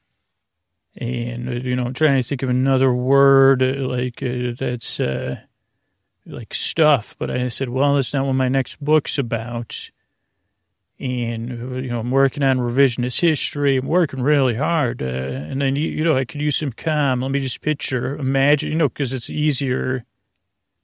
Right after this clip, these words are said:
uh, to just picture Scoots coming and saying, "Hey, Malcolm, I'm gonna sing you the most positive version of Mister Gladwell,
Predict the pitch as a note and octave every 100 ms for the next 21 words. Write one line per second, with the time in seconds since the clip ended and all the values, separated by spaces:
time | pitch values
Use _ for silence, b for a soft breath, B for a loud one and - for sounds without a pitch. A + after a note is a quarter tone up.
0 | - C3+ B2+ A#2 C3+ C#3 - D#3+ D3+ C3+
1 | - D3 A#2+ - C3 B2 A2+ C3 A#2 F3+
2 | A#2+ B2+ A#2+ - B2+ C3 _ _ _ _
3 | _ _ _ _ _ - D#3 C#3+ - D#3+
4 | D3 C#3+ C#3 C3+ C#3+ C#3 C3 C#3+ C#3 -
5 | D3 C#3+ D3 - C#3+ B2 C3 C#3 C3+ B2+
6 | C3 B2 B2 A#2+ C3+ C3+ - - C#3 C3+
7 | C#3 C#3 B2 C3 A#2+ A#2 A#2+ B2